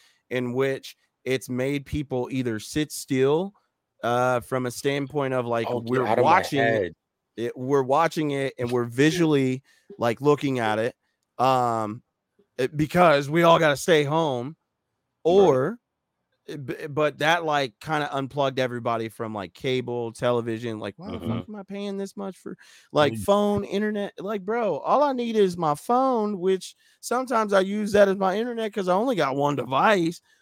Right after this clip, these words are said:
Speaker 1: Like,
Speaker 2: Right.
Speaker 1: or if I just wanna stream something, like, yo, I'm not paying for this. I'ma go get a f-,
Speaker 3: Mm.
Speaker 1: a crack Fire Stick. And
Speaker 2: Yep.
Speaker 1: then,
Speaker 2: <laughs>
Speaker 1: so then there's, everybody starts watching, people start making content. I ain't got nothing else to do, so why don't I just film me putting these food away?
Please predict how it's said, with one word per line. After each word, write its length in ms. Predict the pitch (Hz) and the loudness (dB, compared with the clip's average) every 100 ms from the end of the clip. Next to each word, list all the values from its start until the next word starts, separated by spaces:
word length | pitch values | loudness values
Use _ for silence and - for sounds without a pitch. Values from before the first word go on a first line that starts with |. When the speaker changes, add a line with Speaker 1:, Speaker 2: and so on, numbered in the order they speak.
| - | -2
Speaker 1:
Like, 220 | 160 160 | 4 4
Speaker 2:
Right. 260 | 85 80 - - | 4 -2 -4 0
Speaker 1:
or 500 | 254 302 254 233 240 _ _ | 2 6 6 6 2 _ _
if 140 | 185 190 | -8 -2
I 100 | 226 | -2
just 180 | 220 220 | -2 -6
wanna 220 | 247 208 | -4 -4
stream 400 | - 226 277 339 | -6 -6 -4 -4
something, 460 | - 233 226 233 226 | -2 -2 -2 -6 -4
like, 200 | 247 254 | -2 -2
yo, 460 | 269 339 381 359 226 - | -2 -2 -2 -2 -4 -2
I'm 220 | 330 392 | -4 -2
not 240 | 403 370 | -4 -6
paying 360 | 269 320 269 262 | -6 -6 -4 -6
for 180 | 233 226 | -6 -6
this. 160 | 277 - | -6 -4
I'ma 220 | 302 339 | -2 -2
go 200 | 254 233 | 2 2
get 160 | 196 190 | 2 0
a 60 | 147 | 0
f-, 160 | - - 135 | -4 -4 2
Speaker 3:
Mm. 120 | 123 | 2
Speaker 1:
a 40 | 110 | 0
crack 420 | - 247 302 - | 0 4 4 2
Fire 300 | 208 196 185 | 2 4 4
Stick. 320 | - 175 180 _ _ _ _ _ - | 0 -6 -6 _ _ _ _ _ 2
And 160 | 170 | 6
Speaker 2:
Yep. 80 | 202 | 8
Speaker 1:
then, 540 | 247 330 277 202 208 208 - | 6 4 4 4 0 -4 -16
Speaker 2:
<laughs> 340 | - 151 - | -6 -6 -6
Speaker 1:
so 200 | - 160 | -2 2
then 200 | 170 202 | 4 4
there's, 300 | 202 185 156 147 | 4 2 0 0
everybody 380 | 151 180 190 | 0 2 2
starts 260 | 196 202 202 | 2 -2 0
watching, 340 | 175 165 165 | -2 -2 -4
people 240 | 156 143 156 | -8 -8 -6
start 240 | 175 170 | -4 -2
making 260 | 175 175 175 | -4 -6 -6
content. 480 | 165 151 160 147 131 | -4 -4 -6 -8 -8
I 160 | 120 160 | -6 -4
ain't 100 | 180 | 2
got 180 | 175 160 | 2 6
nothing 300 | 170 160 160 | 4 4 2
else 220 | 196 - | 0 0
to 80 | 160 | -4
do, 220 | 156 151 | -2 -4
so 300 | - 127 127 | -4 -4 -4
why 200 | 123 131 | -2 -2
don't 160 | 151 151 | 0 2
I 100 | 156 | 2
just 220 | 151 147 | 0 -4
film 420 | 139 151 165 170 | -2 0 0 -2
me 160 | 160 170 | -4 -6
putting 320 | 170 175 175 | -4 -4 -4
these 220 | 175 180 | -8 -8
food 340 | - 170 226 240 | -6 0 0 0
away? 400 | 151 135 110 | -2 -2 -4